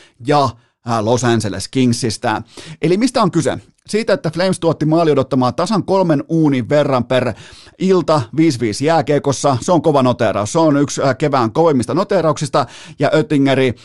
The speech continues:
ää, pelasti yhteensä yksitoista osumaa yli odottaman. <laughs> Se on hävytön lukema. Ää, neljäkymmentävuotiaalta Mike Smithiltä löytyy uraltaan tasan yhdet kunnon pudotuspelit.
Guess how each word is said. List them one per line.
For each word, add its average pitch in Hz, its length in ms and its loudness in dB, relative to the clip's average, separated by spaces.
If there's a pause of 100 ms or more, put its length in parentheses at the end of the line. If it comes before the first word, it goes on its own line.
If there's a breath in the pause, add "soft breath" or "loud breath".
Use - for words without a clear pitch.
(180 loud breath)
ää, 131 180 0
pelasti 123 600 0
yhteensä 127 540 0
yksitoista 143 580 0
osumaa 113 520 0
yli 110 260 -2
odottaman. 117 640 -2 (280)
<laughs> 143 340 -6
Se - 160 -6
on 156 160 -4
hävytön 135 580 0
lukema. 127 460 0 (380 loud breath)
Ää, 160 220 2
neljäkymmentävuotiaalta 185 800 0
Mike 165 220 2
Smithiltä 147 360 0
löytyy 139 300 2
uraltaan 131 380 0
tasan 123 280 -2
yhdet 143 320 2
kunnon 120 360 -2
pudotuspelit. 185 640 0